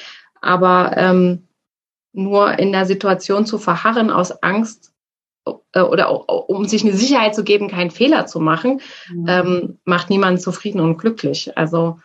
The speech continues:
Speaker 2: Ja.
Speaker 1: es ist ja eher genau das, dass man, wenn man einen Berg bestiegen hat, ähm, man ist verschwitzt und dreckig und durstig und hungrig, aber man ist mega glücklich, ist man dort oben angekommen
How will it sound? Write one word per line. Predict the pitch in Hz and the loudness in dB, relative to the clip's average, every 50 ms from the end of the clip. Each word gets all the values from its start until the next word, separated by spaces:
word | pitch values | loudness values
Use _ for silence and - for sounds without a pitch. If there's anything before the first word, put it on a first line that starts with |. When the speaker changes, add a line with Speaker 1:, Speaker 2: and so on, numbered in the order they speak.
| _ - | _ -20
Speaker 2:
Ja. | 185 180 175 | -20 -18 -14
Speaker 1:
es | 185 185 | -12 -6
ist | 180 | -2
ja | - 180 | 0 2
eher | - 180 190 196 185 | 2 4 2 2 2
genau | 185 180 190 185 185 | 2 2 2 2 2
das, | 185 196 196 202 202 | 2 2 0 0 0
dass | - 190 185 - | -2 -2 0 0
man, | 190 185 180 175 175 - _ _ _ _ _ _ | 0 0 0 0 -2 -6 _ _ _ _ _ _
wenn | - 180 | -6 -2
man | 180 180 - | 0 0 2
einen | 165 175 165 | 0 0 0
Berg | 165 160 160 190 208 214 - | 2 2 2 0 -2 -4 -4
bestiegen | - 196 - - - 185 185 185 208 196 175 175 | -2 -2 -2 -2 -2 -2 0 0 0 0 2 0
hat, | 180 214 226 - - _ _ _ _ _ _ _ _ _ _ _ - | 0 -2 -2 -6 -16 _ _ _ _ _ _ _ _ _ _ _ -2
ähm, | - 175 170 175 175 175 170 - - - - _ - | 0 2 2 2 2 0 -2 -4 -6 -10 -18 _ -10
man | - 180 185 185 | -4 -2 0 0
ist | 180 196 - | 0 -2 -2
verschwitzt | - 190 180 - - - 208 226 220 - - - | -2 0 0 0 0 0 0 -2 -2 -4 -6 -2
und | 196 190 185 | -2 -2 -2
dreckig | 185 - 185 185 185 - 220 220 220 - - | -2 -4 -4 -4 -2 0 -2 -2 -2 -2 -2
und | 180 185 185 185 - | -2 -2 -2 -2 0
durstig | 202 202 214 208 - 220 214 - | 2 2 2 0 0 -2 0 2
und | 185 185 180 | 2 2 2
hungrig, | 196 214 233 226 190 202 202 - 185 | 4 4 4 4 4 2 0 0 0
aber | 170 175 180 180 | 0 0 2 2
man | 180 175 180 | 2 0 0
ist | 185 180 185 - - | -2 -2 -4 -4 -2
mega | 190 180 185 190 190 185 | 0 0 0 2 0 -2
glücklich, | 185 - 220 208 208 208 196 - | -2 -4 -4 -2 0 0 0 0
ist | - 185 - | -2 -2 0
man | 190 190 | 0 2
dort | 185 185 180 | 2 2 2
oben | - - 185 190 - | 0 0 0 0 -2
angekommen | - 196 226 233 - - - - 180 185 220 247 247 | 0 2 2 2 0 0 0 0 2 2 2 2 0